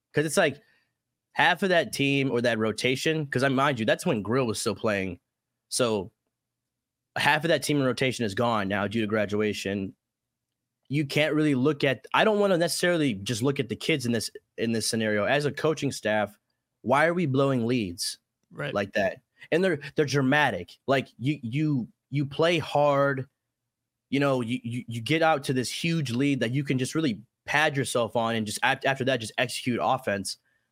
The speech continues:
Speaker 1: And we just tend to lose it. And I, I, you can blame, you know, lack of poise, you know, a lot of freshmen on the floor, sophomores, whatnot.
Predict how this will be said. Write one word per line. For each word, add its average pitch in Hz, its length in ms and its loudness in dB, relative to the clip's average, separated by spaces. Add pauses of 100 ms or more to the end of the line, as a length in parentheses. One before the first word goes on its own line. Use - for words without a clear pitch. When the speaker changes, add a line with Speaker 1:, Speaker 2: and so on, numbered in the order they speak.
(380)
Speaker 1:
And 117 380 0 (140)
we 131 160 0
just 135 200 -2
tend 147 260 0
to 123 80 0
lose 117 360 0
it. 95 180 -2
And 117 100 0
I, 135 240 2
I, - 120 -4 (300)
you 151 180 -2
can 139 180 0
blame, 156 460 2
you 143 60 2
know, 117 220 2
lack 127 280 0
of 104 120 -6
poise, 135 680 0
you 117 80 0
know, 113 100 0
a - 20 0
lot 117 160 2
of 104 80 -4
freshmen 127 320 0
on 127 60 0
the 127 80 0
floor, 123 480 0
sophomores, 120 580 -2
whatnot. 117 460 0